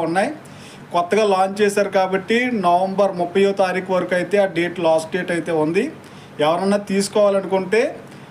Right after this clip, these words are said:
ఐసిఐసిఐ Prudential Silver and Gold ఈటీఎఫ్ ఇది అయితే తీసుకోండి ప్రతి ఒక్కరు కూడా. ఎందుకంటే మంచి ప్లాన్, మంచి రిటర్న్స్ అయితే వస్తాయి లాంగ్ టర్మ్లో. ఈరోజు బంగారం రేట్లు అయితే చూద్దాం. ఈరోజు ట్వంటీ టూ క్యారెట్ ఒక గ్రామ్ బంగారం ధర వచ్చి కువైట్లో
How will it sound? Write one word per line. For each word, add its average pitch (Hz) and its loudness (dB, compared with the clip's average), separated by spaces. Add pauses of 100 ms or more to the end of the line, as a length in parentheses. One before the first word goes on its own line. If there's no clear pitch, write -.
(240)
ఐసిఐసిఐ 208 2 (140)
Prudential 202 0 (520)
Silver 208 2
and 208 -2 (240)
Gold 214 2 (200)
ఈటీఎఫ్ 208 0 (160)
ఇది 175 -2
అయితే 180 -2 (140)
తీసుకోండి 202 0 (100)
ప్రతి 185 -2
ఒక్కరు 180 -4
కూడా. 190 2 (600)
ఎందుకంటే 202 2 (140)
మంచి 196 0
ప్లాన్, 190 2 (220)
మంచి 175 -2
రిటర్న్స్ 214 -2
అయితే 202 0
వస్తాయి 208 0
లాంగ్ 180 -2
టర్మ్లో. 180 0 (520)
ఈరోజు 226 4
బంగారం 220 0
రేట్లు 220 2
అయితే 208 0 (100)
చూద్దాం. 214 0 (280)
ఈరోజు 220 2
ట్వంటీ 220 2
టూ 294 -2
క్యారెట్ 226 2
ఒక 226 -2
గ్రామ్ 226 0
బంగారం 196 2
ధర 190 2
వచ్చి 247 -2 (220)
కువైట్లో 202 2